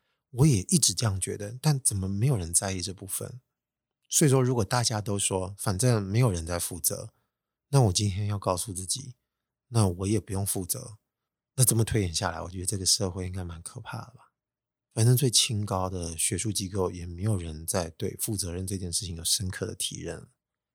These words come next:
都是要别人负责。那也难怪我们今天有一堆做内容的人拼命的乱泡，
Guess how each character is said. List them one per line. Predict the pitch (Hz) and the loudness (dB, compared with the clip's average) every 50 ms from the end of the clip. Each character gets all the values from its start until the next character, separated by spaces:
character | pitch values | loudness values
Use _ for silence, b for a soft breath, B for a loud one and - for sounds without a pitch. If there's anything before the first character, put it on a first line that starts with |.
| _ | _
都 | - 113 98 | -4 -2 0
是 | 98 98 98 92 | 0 0 0 -2
要 | 82 85 | -4 -6
别 | - 107 - | -8 -12 -14
人 | - 113 104 | -12 -10 -10
负 | - - 104 - | -8 -10 -8 -6
责。 | - - - _ _ _ _ _ _ _ _ _ _ _ _ _ _ - | -8 -8 -8 _ _ _ _ _ _ _ _ _ _ _ _ _ _ 4
那 | - 147 | 6 8
也 | 127 | 8
难 | 104 101 92 101 | 8 6 4 4
怪 | 117 123 | 2 2
我 | 113 | 2
们 | 90 85 87 | 0 -2 -4
今 | 90 98 | -4 -4
天 | 104 104 92 | -2 -2 -4
有 | 85 | -4
一 | 92 90 | -6 -6
堆 | - 98 90 | -4 -4 -4
做 | 87 - 104 95 | -2 -2 -2 -2
内 | 87 95 98 | -2 -4 -4
容 | 85 78 80 80 | -6 -6 -8 -10
的 | - - | -12 -12
人 | - - 95 101 107 - _ _ _ _ _ _ _ _ - | -12 -14 -14 -16 -16 -20 _ _ _ _ _ _ _ _ -4
拼 | - 113 113 | 0 2 2
命 | 110 104 | 4 2
的 | 95 | 2
乱 | 90 92 92 87 87 | 0 0 -2 -2 -4
泡， | 82 - - 104 90 - - - | -6 -4 0 0 0 -2 -2 -14